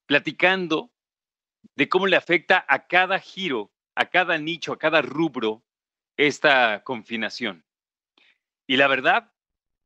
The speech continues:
es que nos han arrebatado la vida como la conocíamos. Nos quitaron nuestra vida como la teníamos. Como nos gustaba o no nos bus-, no nos gustaba, pero nos la quitaron. De hecho, no sé si lo pienses, eh,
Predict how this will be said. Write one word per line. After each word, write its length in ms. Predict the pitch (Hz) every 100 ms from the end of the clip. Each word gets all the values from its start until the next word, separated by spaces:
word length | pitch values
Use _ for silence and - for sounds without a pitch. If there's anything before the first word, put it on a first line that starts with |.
| _ _ _ _ 160
es 120 | -
que 120 | 196
nos 200 | 165 160
han 140 | 180
arrebatado 540 | 175 156 127 - 160 160
la 120 | 135
vida 240 | 143 151
como 220 | - 127 117
la 120 | 107
conocíamos. 920 | 123 113 - 143 117 95 - - _ _ _ _ 123
Nos 200 | 139 -
quitaron 380 | 156 175 175
nuestra 360 | 160 131 139 127
vida 260 | 139 151 -
como 220 | 123 117
la 180 | 113 -
teníamos. 640 | 113 127 123 107 - - _ _ _ _ _ -
Como 240 | 131 131 139
nos 240 | 139 120
gustaba 400 | 139 - 202 208
o 100 | 160
no 160 | 160 190
nos 220 | 165 110
bus-, 280 | 120 - -
no 260 | 135 131 156
nos 220 | 147 -
gustaba, 480 | 107 - 151 151 -
pero 160 | 120
nos 320 | 117 110 -
la 140 | 107 104
quitaron. 580 | - 104 143 117 82 _ _ _ _ _ - - - -
De 160 | 139
hecho, 360 | 180 - 247 - _
no 280 | 127 185 240
sé 120 | 285
si 120 | 294
lo 160 | 185 -
pienses, 600 | 160 139 120 139 - _ _ _ _ _ _ _ _ -
eh, 640 | 120 120 113 113 113 113